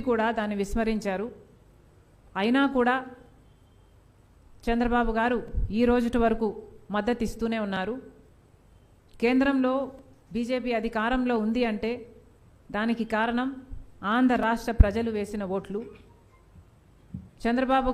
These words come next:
గారు ఆంధ్ర రాష్ట్ర ప్రజలు ఇచ్చిన ఓట్లని, ఎంపీలని, ఈ బలాన్ని తీసుకెళ్ళి మోడీ గారికి ఇస్తే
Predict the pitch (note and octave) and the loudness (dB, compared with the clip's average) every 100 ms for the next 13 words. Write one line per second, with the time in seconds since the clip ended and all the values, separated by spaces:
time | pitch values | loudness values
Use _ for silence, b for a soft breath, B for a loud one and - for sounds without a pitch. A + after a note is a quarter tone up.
0 | A#3 B3+ A#3 - - - - - - - | 2 2 0 -2 -8 -10 -10 -18 -20 -20
1 | - - G#3 B3 B3+ A#3+ A#3+ A#3+ G#3+ A3 | -20 -10 -2 2 4 4 4 4 6 6
2 | A#3 A3+ - - - - - - - - | 4 2 -2 -8 -12 -14 -20 -20 -20 -20
3 | - - A3 A#3 A3 A3 A#3 B3 A#3 A3+ | -20 -10 -2 0 2 2 0 -2 0 0
4 | A3 A#3 A#3 A3+ A3 G#3+ F3+ G3 A3 B3 | 0 2 2 2 0 0 2 2 4 4
5 | B3 A#3+ A3 - G#3 A3+ B3 - - - | 2 0 -4 -2 -2 -2 -4 -10 -18 -20
6 | - - F#3+ A3+ B3 A#3 A3 G#3 G3 A#3+ | -20 -12 -2 2 2 2 0 -4 -4 -4